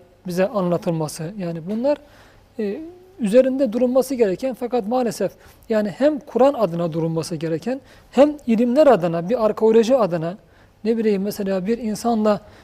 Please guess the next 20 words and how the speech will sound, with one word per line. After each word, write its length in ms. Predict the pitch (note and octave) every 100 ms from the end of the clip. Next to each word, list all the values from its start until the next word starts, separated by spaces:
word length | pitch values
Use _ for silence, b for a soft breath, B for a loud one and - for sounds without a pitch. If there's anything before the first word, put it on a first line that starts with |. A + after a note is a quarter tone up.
| B
insan 400 | G#3+ G3+ A#3 G#3+
vücuduyla 520 | G#3 F#3 G#3 A3 G#3 G3+
toprak 500 | - G#3 A3+ G#3+ A#3
ve 80 |
güneş 320 | G3 F#3 G#3 G#3
arasındaki 560 | G3 G3 F#3+ F#3+ A3+
münasebet 560 | F#3 F#3+ G3 G3+ G#3+ G#3+
adına 340 | F3+ D3+ A3 C4+ b b b
üzerinde 460 | G3+ G3+ G#3 A3 F3+
durulması 420 | G#3 G3+ G3+ A#3+
gereken 400 | G#3 F#3+ F#3 D4+ - B B
çok 180 | D4
önemli 280 | B3 A3+ G#3
hususlar 500 | F#3 E3 F3+ F#3+ E3
bunlar. 300 | E3+ F3 C4+ - b b b
Hala 420 | B3+ C#4+ B3 A3 -
ilim 220 | A#3+ A#3
adamlarının 600 | G3 F#3+ F3+ F3+ G3 C#4+
çalışmasını 640 | - A3 - A3+ A#3 A3+
bekliyor 340 | E3+ D3+ F3+